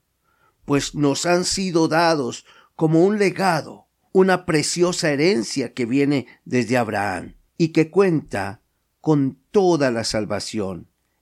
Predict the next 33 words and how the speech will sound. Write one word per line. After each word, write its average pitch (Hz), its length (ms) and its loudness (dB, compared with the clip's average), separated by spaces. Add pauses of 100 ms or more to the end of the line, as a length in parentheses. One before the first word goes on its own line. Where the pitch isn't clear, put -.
(100)
el 147 220 0
perdón 135 580 2
y 123 100 2
la 120 120 0
bendición 117 840 0 (360)
que 151 120 0
Jesús 170 440 -2
ganó 185 500 0 (220)
para 143 240 2
las 139 180 0
familias 131 960 -2 (260)
de 131 140 0
la 113 200 -2
tierra 117 540 -2 (240)
en 135 200 2
la 117 160 -4
cruz 120 320 -2
del 98 180 -6
Calvario. 71 640 -10 (540)
En 98 140 -4
medio 123 300 4
de 127 100 2
una 135 240 4
sociedad 120 880 0
que 110 140 -4
en 104 120 -2
vez 123 200 2
de 143 160 0
cuidar 135 480 2
y 127 80 0
proteger 120 560 -2
la 143 120 0
familia, 165 720 0